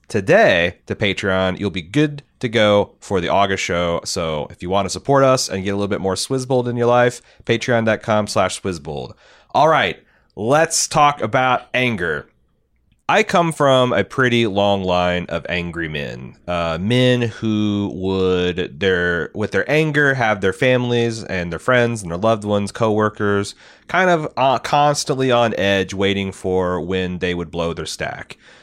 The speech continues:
Now, when I was exploring this with my therapist, uh, through therapy, he helped me understand that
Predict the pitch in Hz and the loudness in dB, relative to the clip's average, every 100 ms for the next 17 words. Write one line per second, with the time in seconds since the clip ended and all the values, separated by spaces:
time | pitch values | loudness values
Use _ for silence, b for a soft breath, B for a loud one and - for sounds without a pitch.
0 | b - 110 107 104 - _ _ _ - | b -4 0 2 2 0 _ _ _ -4
1 | 113 117 117 107 - - 233 208 165 151 | 0 2 2 0 -4 2 2 2 0 -4
2 | - - 101 110 107 - 104 98 101 87 | -10 -14 -2 0 0 -2 -2 -4 -2 -4
3 | - 127 113 90 82 80 - - - 90 | 0 2 2 0 -2 -6 -6 -12 -10 -8
4 | 85 80 90 120 113 95 - 80 78 - | -6 -8 -4 0 2 2 -2 -6 -6 -10
5 | B B B - 135 143 131 123 120 120 | B B B 0 2 2 2 2 2 0
6 | - 127 113 110 107 98 95 - | -2 0 2 2 2 0 0 -4